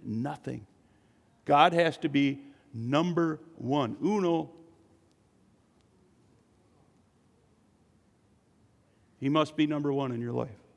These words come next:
Nothing else can have priority over him.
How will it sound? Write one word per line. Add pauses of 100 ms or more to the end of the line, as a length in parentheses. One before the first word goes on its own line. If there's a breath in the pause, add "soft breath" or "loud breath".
(1000)
Nothing
else
can
have (640 soft breath)
priority
over
him.